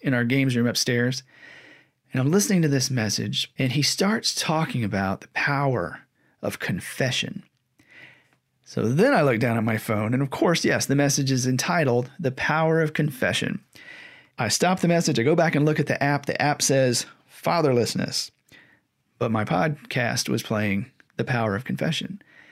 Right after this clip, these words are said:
You have those moments when you know, "Okay, God's steering the car right now." I hit play on the message again. I just started listening to it. And in that message, as Bill Johnson was speaking, one of the first things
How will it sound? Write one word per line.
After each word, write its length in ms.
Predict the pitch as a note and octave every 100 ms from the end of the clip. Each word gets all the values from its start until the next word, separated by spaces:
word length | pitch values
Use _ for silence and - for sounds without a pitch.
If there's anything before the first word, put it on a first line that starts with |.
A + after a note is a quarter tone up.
| - - _ _ _
You 160 | C3 C#3+
have 180 | E3
those 220 | E3 C#3+ C#3
moments 420 | C3+ B2 G2 -
when 140 | A#2+
you 100 | A#2+
know, 460 | A#2+ A#2 A2 G2+ -
"Okay, 440 | - B2+ G#2+ F#2 - _ _ _ _ -
God's 260 | A#2 G#2+ G2+
steering 380 | - A#2 A2 G2
the 40 |
car 280 | - A#2+ G2+
right 160 | F2+
now." 240 | - - - _ - - - - - -
I 100 | C3
hit 160 | D3 G3
play 220 | G3+ G3+
on 80 | G3
the 40 |
message 320 | G#3 G#3 B2+
again. 220 | A#2+ B2
I 80 | C3
just 140 | C#3+ -
started 240 | E3 D3+
listening 360 | C#3+ C#3+ D3 C3
to 180 | A2+ G2
it. 140 | - _ _ _ _ _ _ _ _
And 100 | D3
in 140 | E3+ A3
that 160 | A#3
message, 600 | E3+ E3 - B2+ A#2+ - - -
as 100 | C3+
Bill 200 | C3+ D#3+
Johnson 360 | D#3 D3+ C#3 C3+
was 140 | B2
speaking, 400 | - C#3+ B2+ B2
one 140 | C3+ G3
of 60 |
the 60 | F#3+
first 460 | - C#3+ C#3+ C#3+
things 540 | - C3 B2 A#2 -